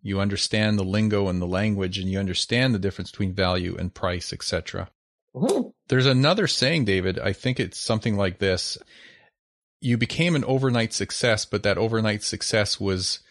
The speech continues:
Speaker 1: you know, ten years in the making.
Speaker 2: It's so true, man. And, you know, and then no path is without, you know, pitfalls and turns. And so when people look at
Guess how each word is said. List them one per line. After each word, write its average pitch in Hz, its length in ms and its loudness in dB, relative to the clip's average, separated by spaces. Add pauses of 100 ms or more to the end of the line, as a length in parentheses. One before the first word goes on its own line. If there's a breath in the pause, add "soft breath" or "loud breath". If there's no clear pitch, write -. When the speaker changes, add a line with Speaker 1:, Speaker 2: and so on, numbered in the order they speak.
(160 soft breath)
Speaker 1:
you 95 120 -4
know, 92 100 0
ten 113 320 0
years 107 320 2
in 101 80 0
the 92 80 0
making. 92 460 0 (920)
Speaker 2:
It's - 280 -4
so 113 200 2
true, 117 420 0
man. 90 240 -4
And, 185 400 2
you 254 80 0
know, 190 220 6
and 185 200 2
then 180 240 0
no 175 540 4
path 117 400 -4 (300 soft breath)
is 107 360 -2 (140)
without, 95 720 -2 (120)
you 92 80 -10
know, 87 160 -10
pitfalls 78 460 -2
and 85 160 -6
turns. 85 580 -4
And - 160 -12
so 90 360 0 (240 loud breath)
when 110 320 0 (320)
people 113 520 2
look 151 260 0 (120)
at 95 340 0